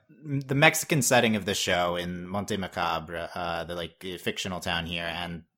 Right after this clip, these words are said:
how we, uh, the cult-, how we, like, say, display the culture of the town throughout the show.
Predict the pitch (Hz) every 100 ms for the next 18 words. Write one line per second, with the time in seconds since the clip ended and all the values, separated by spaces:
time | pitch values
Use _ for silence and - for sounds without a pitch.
0 | - 120 110 104 95 90 90 - - -
1 | 101 95 92 98 - 123 120 113 120 110
2 | 101 - - 104 98 92 104 - 104 95
3 | 92 92 85 87 82 85 92 87 87 85
4 | 82 82 - 80 78 82